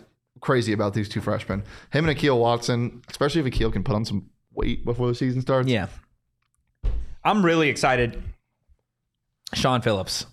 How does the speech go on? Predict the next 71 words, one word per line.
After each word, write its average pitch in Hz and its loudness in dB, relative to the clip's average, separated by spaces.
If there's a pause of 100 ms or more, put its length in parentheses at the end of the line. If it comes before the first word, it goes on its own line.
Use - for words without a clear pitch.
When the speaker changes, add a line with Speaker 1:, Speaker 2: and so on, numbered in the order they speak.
(180)
Speaker 2:
He 135 2
is, 123 0 (300)
he 160 4
is 147 0 (440)
the 127 0
transfer 127 0
that 107 2
I 104 2
am 95 -4
most 95 -4
excited - -2
to 117 4
Speaker 1:
Yeah. 101 4
Speaker 2:
see. 104 -2 (460)
Because 139 2
Speaker 1:
Big 127 2
man? 131 0 (140)
Speaker 2:
every, 160 2
yeah, 190 2
Speaker 1:
Tall 156 2
man - 2
Speaker 2:
I, 180 2
Speaker 1:
or 156 0
big 131 2
man? 107 -2
Speaker 2:
no, 190 4
that's 156 2
what 175 4
I'm 151 2
excited 147 2
to 110 -6
Speaker 1:
I 117 0
Speaker 2:
see. 208 2
Speaker 1:
think 160 0
he's 139 4
Speaker 2:
Are 156 2
you 170 2
a - 2
Speaker 1:
big 147 0
Speaker 2:
tall 160 2
Speaker 1:
man. 277 2
Speaker 2:
man 180 4
or 165 4
are 165 4
you 160 4
a 131 -2
big 180 0
man? 107 -4 (380)
And 143 2
every 165 2
year 151 4
it 135 2
is, 123 2
"Oh, 127 0
A 123 2
S 139 -4
U, 180 2
guess - -2
what 139 2
we 160 2
have? 131 2
We 131 0
have 160 2
a 220 -4
tall 214 2
man." 165 2
And 139 2
then 147 2
they 143 4
get 131 2
bullied 143 2